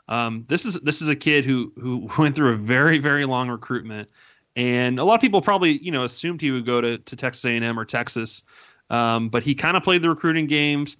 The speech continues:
You know, he was linked at, to L S U at one point, to Alabama, to A and M, never did commit. Um, you know, put out his list and, and, and kind of played some games with that stuff. And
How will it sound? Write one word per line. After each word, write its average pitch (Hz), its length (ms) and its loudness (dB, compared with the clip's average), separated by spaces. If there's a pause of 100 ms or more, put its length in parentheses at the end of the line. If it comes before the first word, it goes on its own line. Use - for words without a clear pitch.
(320)
You 127 120 -2
know, 120 120 0
he 127 140 0
was 120 180 -2
linked 143 220 0
at, 139 260 -4
to 123 160 -2
L 131 160 2
S 127 160 -2
U 127 140 4
at 110 60 -2
one 120 180 0
point, 120 340 -2
to - 100 -4
Alabama, 120 600 2
to 127 120 -8
A 113 200 -4
and 113 100 -4
M, 113 340 -2 (320)
never 165 280 6
did 143 260 2
commit. 120 540 -2 (500)
Um, 113 720 -2 (800)
you 151 80 4
know, 127 160 4
put 147 180 2
out 147 220 2
his 139 220 -6
list 139 440 0
and, 123 220 -8
and, 120 260 -10
and 120 180 -12
kind 135 200 0
of 127 160 -6
played 151 180 -2
some 156 140 -4
games 131 200 0
with 117 80 -6
that 113 200 -2
stuff. - 420 -4 (600)
And 120 640 0